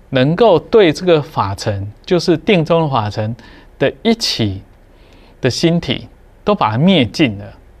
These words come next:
就是因为跟呢，能够了别定中呢，一念呢不生，然后完全离念不了别外境的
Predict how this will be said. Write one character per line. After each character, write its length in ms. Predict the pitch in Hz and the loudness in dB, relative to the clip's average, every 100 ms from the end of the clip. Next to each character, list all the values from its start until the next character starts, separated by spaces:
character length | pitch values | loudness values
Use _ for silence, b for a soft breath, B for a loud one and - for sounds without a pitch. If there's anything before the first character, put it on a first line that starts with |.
| b b b | b b b
就 140 | - 190 | 0 2
是 180 | 214 | 2
因 160 | 202 220 | 2 4
为 220 | 226 196 | 4 2
跟 300 | 156 208 202 | 0 2 2
呢， 340 | 202 190 190 190 B B | 2 2 0 -4 B B
能 120 | - 170 | -2 2
够 140 | 233 | 4
了 240 | 175 127 | 4 4
别 260 | 117 123 120 | 2 2 0
定 280 | 123 185 160 | 2 0 0
中 280 | 170 160 156 | 0 0 2
呢， 320 | 147 151 151 B - - - | 2 0 -2 B -20 -20 -10
一 160 | - 143 | -2 0
念 300 | 185 170 139 | 2 2 2
呢 260 | 127 127 | 2 0
不 160 | 127 156 | -2 -4
生， 420 | - 147 147 156 151 B B | 0 2 2 -2 -10 B B
然 140 | - 123 | -4 -2
后 200 | 170 165 | 2 2
完 260 | 127 139 | 2 0
全 300 | 160 139 123 | 0 0 0
离 180 | 123 123 | 0 0
念 280 | 151 175 127 B B - | 2 2 0 B B -6
不 160 | 185 170 | 0 2
了 280 | 139 104 107 | 2 0 -2
别 260 | 120 117 | 0 0
外 240 | 131 165 151 | 2 2 0
境 260 | 185 147 | 0 0
的 160 | 120 | 0